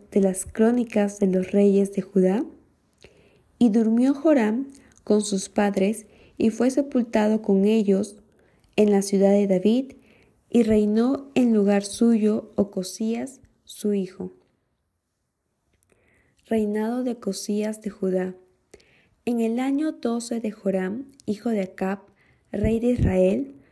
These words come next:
comenzó a reinar Ocosías, hijo de Joram, rey de Judá. De veintidós años era Ocosías cuando comenzó a reinar, y reinó un año en Jerusalén.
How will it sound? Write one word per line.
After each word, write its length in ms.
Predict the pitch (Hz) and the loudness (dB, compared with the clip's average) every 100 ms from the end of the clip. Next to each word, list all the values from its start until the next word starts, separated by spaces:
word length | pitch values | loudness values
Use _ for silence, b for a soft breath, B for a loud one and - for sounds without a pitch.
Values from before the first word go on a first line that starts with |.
| b b _ | b b _
comenzó 640 | 262 247 240 247 277 311 285 | 0 0 0 0 0 0 -2
a 100 | 269 | 0
reinar 540 | 226 202 202 202 - | 0 0 0 0 0
Ocosías, 840 | 240 226 190 - 226 220 233 247 - | -2 -2 -4 -2 -2 0 -2 -6 -4
hijo 280 | 220 208 247 | -2 0 0
de 120 | 233 | 0
Joram, 600 | 220 - 185 190 233 302 b b b b _ | 0 0 2 2 -2 -6 b b b b _
rey 300 | 196 196 214 | -2 2 2
de 120 | 202 | 0
Judá. 480 | 196 - 185 185 185 - _ _ b b b b - | -4 -2 0 0 -2 -12 _ _ b b b b -2
De 160 | 240 | 0
veintidós 600 | 240 247 240 233 254 311 - 262 | 2 0 0 0 2 0 -4 -4
años 580 | 254 208 202 226 - - | -2 0 0 -2 -8 -2
era 300 | 220 214 208 | 0 2 0
Ocosías 800 | 220 214 196 - 220 220 220 269 - b b b | -2 -4 -4 -4 -2 -2 -2 -6 -14 b b b
cuando 320 | - 208 208 202 | -2 0 0 0
comenzó 560 | 196 190 185 214 220 - | 0 0 -2 -2 -4 -4
a 120 | 220 | -4
reinar, 520 | 202 185 180 185 196 - b b b _ _ _ | -2 -2 -2 -4 -6 -12 b b b _ _ _
y 140 | 254 | 0
reinó 560 | 226 226 226 233 269 285 285 | 2 2 0 0 -2 -2 0
un 180 | 277 | 0
año 380 | 254 233 220 233 | 0 -2 -2 -4
en 160 | - 220 | -4 -2
Jerusalén. 680 | 233 214 202 190 190 185 | 0 -2 -2 0 0 0